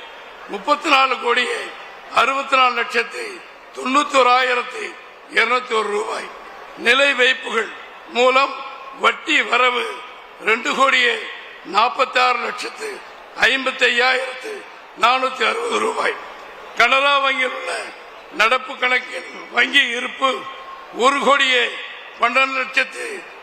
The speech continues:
தொண்ணூத்தி நாலாயிரத்து நானூத்தி ஏழு ரூபாய். கழக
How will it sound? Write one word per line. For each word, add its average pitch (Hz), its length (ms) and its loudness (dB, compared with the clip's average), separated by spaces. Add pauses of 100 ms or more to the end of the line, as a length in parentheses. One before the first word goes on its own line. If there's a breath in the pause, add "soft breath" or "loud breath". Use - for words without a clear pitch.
(140)
தொண்ணூத்தி 269 480 2
நாலாயிரத்து 254 880 2 (380)
நானூத்தி 247 480 2
ஏழு 214 140 0
ரூபாய். - 360 -4 (580)
கழக 247 460 4